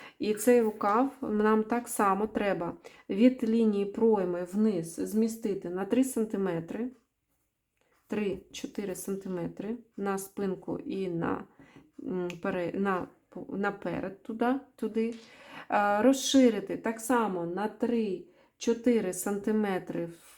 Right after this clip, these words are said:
в, е, різні сторони. І, е, від, дивіться, я підписала: ось це в мене лінія, це в мене лінія центра плеча, не центра рукава.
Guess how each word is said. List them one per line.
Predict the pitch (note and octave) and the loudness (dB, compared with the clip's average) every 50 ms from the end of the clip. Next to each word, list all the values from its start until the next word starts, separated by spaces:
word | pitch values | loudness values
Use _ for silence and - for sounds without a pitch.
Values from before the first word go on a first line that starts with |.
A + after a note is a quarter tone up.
| - - | -12 -6
в, | - | -4
е, | F#3 F#3 F#3 F3+ F3+ F3+ F3+ F3+ F3+ F3+ | -2 0 0 0 0 0 0 0 0 -2
різні | F#3 G#3+ G#3+ G3 F#3+ F#3 F3+ F3 | -2 -2 -2 -2 -2 -2 -4 -4
сторони. | E3+ - - - G3+ F#3 E3+ D#3+ E3+ F3+ G3 A3 B3+ D4+ E4 - - _ _ _ _ _ _ _ _ _ - - - - - - - - - _ - | -6 -8 -6 -4 -2 0 0 -2 -2 -2 0 0 0 -2 -2 -6 -16 _ _ _ _ _ _ _ _ _ -20 -20 -20 -20 -20 -20 -20 -20 -20 _ -8
І, | - G#3+ A3 A3+ A#3+ A#3+ A#3+ A#3+ A#3+ A#3 A#3 A3+ | -2 2 4 4 6 6 6 4 4 4 4 4
е, | G#3 - - - - F#3+ F#3+ F#3+ F#3 - - | 2 0 -4 -4 -4 -2 0 0 0 0 -2
від, | F#3+ F#3+ G3+ G#3+ A#3+ C4+ D4+ - - - - - | -4 -4 2 6 8 8 8 6 2 -8 -12 -10
дивіться, | G#3 F#3 A3+ A#3 B3 B3 - - | -4 0 2 2 2 0 -2 -6
я | F#3+ G#3 A#3 C4 | -2 0 2 2
підписала: | B3+ C#4+ C#4 - - A#3+ B3 - - G3 E3+ E3 - - - - | 2 2 0 0 -2 -4 -2 0 0 0 0 0 -2 -4 -4 -4
ось | G3+ A3 G#3+ - - | -6 -4 -4 -6 -8
це | - - - - C4 E4 G4+ - - | -8 -4 2 2 2 2 2 4 4
в | |
мене | C4 A3+ A3 G#3 G3+ G3+ | 4 6 4 2 0 -2
лінія, | G3 G3+ G3 F#3 E3+ D#3+ - - - - - | -2 -2 -2 -2 -2 -2 -2 -4 -8 -12 -12
це | - - - - A#3+ C4 D4+ | -8 -6 -2 2 4 4 4
в | D#4+ C#4+ A#3 | 2 2 0
мене | G3 F#3+ F#3+ G#3+ C4 C#4+ C4+ A#3+ G#3+ | -2 0 4 6 8 8 8 8 6
лінія | G3+ G3 G#3 A#3+ D4+ E4 D#4 C4+ G3+ | 2 0 0 2 2 2 2 2 0
центра | G3+ - - - A3 A3+ C4 C#4 C#4 C4 A#3+ | -2 -4 -4 -2 0 0 0 0 0 -2 -4
плеча, | A#3+ - - A#3 A3+ A#3+ A#3 - - - B3 A#3 A#3 F#3+ E3 D#3+ - - - - - - - - | -4 -2 0 2 2 2 2 -2 -4 0 4 4 4 4 2 -2 -10 -18 -20 -20 -20 -16 -8 0
не | G3 G3+ A3+ A#3+ | 4 6 6 6
центра | A#3+ A#3 - - G#3+ G#3+ A#3 C#4 C#4+ C#4+ C#4 C#4+ | 6 2 -4 -2 2 4 4 4 4 4 4 4
рукава. | C#4 B3+ A#3+ - - A3 G#3 G#3+ G3 E3 D#3+ E3 | 4 4 2 0 -2 -2 -2 -2 -2 -4 -4 -6